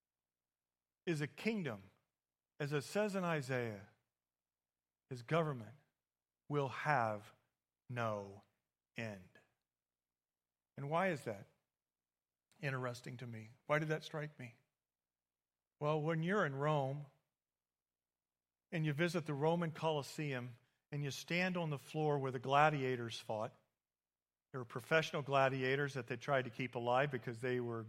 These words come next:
good celebrity kind of people, but the slave gladiators, they didn't make it out of the Colosseum. And they described that they found a big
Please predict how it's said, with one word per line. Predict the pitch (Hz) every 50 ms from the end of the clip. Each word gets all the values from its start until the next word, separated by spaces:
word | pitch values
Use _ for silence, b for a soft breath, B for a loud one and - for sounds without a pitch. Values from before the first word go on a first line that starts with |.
| 110 -
good | 143 139 131 131 131 120 -
celebrity | - - - 131 123 120 123 127 131 127 123
kind | 117 - 127 123 123
of | 117
people, | - - 135 131 - 151 127
but | 127 123 117
the | - 120
slave | 117 - 143 143 143 143 135 143
gladiators, | 143 131 123 123 120 123 120 120 120 120 127 131 127 120
they | 135 123 123
didn't | 123 127 - -
make | 127 127 123 -
it | 135
out | 139 139 151 156 160 - B B B B B B
of | 143 127
the | 120 120
Colosseum. | - - 131 123 120 120 117 - - 127 117 117 120 135 139 - _ _ _ _ _ _ _ _ _ _ _ _ _ _ _ _ _ _ _ _ _ _ _ _ _ _ _ _ -
And | 127 131
they | 131
described | 123 123 117 - - 151 151 151 147 147 147 139
that | 135 123 -
they | 131 127
found | 117 - - 143 139 139 135 135 127
a | 127
big | 117 123 135 143 131